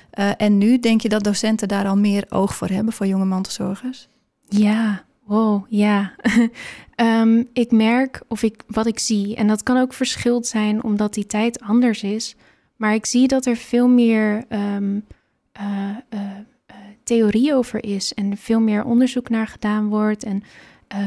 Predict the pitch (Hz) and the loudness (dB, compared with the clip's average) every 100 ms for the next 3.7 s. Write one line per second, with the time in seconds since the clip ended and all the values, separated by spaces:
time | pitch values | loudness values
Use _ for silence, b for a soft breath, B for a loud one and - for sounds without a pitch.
0 | 190 226 240 240 247 240 233 226 214 208 | -2 2 2 2 -2 -4 -2 -2 0 -2
1 | - 214 - - 208 233 226 214 220 220 | -4 -6 -6 -4 -2 0 0 -2 -2 -2
2 | 214 220 214 247 b b b b _ - | -2 -4 -4 -6 b b b b _ -6
3 | 214 214 214 214 208 214 | -4 -2 0 0 0 0